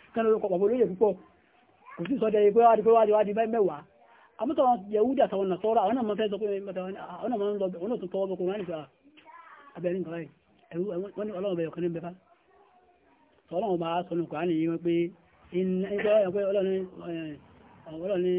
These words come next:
"Inna khalaqna samawati wal arda, inna khalaqna samawati wal arda." Ọlọ́run ní, "Àwa la dá sánmà àti ilẹ̀ lẹ̀." Ó sì lẹ́yọ̀ ọ̀kan lòun.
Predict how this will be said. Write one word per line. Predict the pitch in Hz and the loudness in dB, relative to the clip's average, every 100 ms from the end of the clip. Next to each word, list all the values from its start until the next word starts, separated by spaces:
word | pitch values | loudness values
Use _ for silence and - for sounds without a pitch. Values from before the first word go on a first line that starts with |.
| 185 | 0
"Inna | 196 196 | -4 -8
khalaqna | 185 170 185 | -6 -8 -6
samawati | 175 151 151 180 170 | -8 -8 -4 -4 -4
wal | 135 | -8
arda, | 160 160 160 | -6 -6 -6
inna | 202 202 | -6 -6
khalaqna | 202 165 180 185 180 | -4 -4 -4 -4 -6
samawati | - 156 170 175 170 160 | -6 -4 -2 0 -2 -6
wal | 139 | -8
arda." | 143 156 156 - - | -8 -8 -10 -12 -16
Ọlọ́run | - 220 | -4 -2
ní, | 196 | 0
"Àwa | 170 180 | 0 0
la | 185 | 0
dá | 196 | 0
sánmà | 196 202 180 | 0 -2 -2
àti | 170 | -4
ilẹ̀ | 156 175 | -4 -2
lẹ̀." | 180 180 - - | -4 -6 -14 -16
Ó | - | -4
sì | 311 | 0
lẹ́yọ̀ | 247 233 196 | 4 4 4
ọ̀kan | 220 | 2
lòun. | 202 196 | 0 0